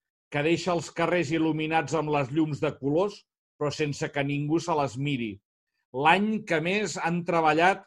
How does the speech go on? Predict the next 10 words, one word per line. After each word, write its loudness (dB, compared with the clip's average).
els -6
nostres -4
sanitaris 2
i -6
tot 0
el 0
personal 2
dels -2
centres -2
mèdics. -2